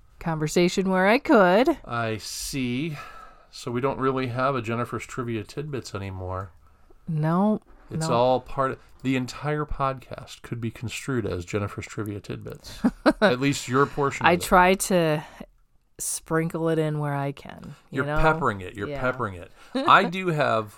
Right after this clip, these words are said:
Speaker 2: one quick thing that I wanna point out.
Speaker 1: Okay.
Speaker 2: The stories about how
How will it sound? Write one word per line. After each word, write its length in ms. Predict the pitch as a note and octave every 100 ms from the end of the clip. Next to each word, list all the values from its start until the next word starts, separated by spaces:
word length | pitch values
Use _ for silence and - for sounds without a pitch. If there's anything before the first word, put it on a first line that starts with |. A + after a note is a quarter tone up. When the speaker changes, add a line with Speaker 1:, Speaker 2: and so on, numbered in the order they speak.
| -
Speaker 2:
one 640 | A2 A2+ A2 A2 A2 A#2+ - _ _ _ _ _ _ _ _ _ _ -
quick 220 | - -
thing 220 | G2 F2+
that 100 | E2+
I 80 | -
wanna 140 | -
point 200 | - G2+
out. 120 | - - A#2
Speaker 1:
Okay. 240 | D3+ A#2 G#2
Speaker 2:
The 80 | G2
stories 880 | - - C#3+ D3 A#2 F#2+ F#2+ - - _ _ _ _ -
about 320 | G2+ G2 -
how 680 | - G2+ G2 F#2+ F#2+ F#2+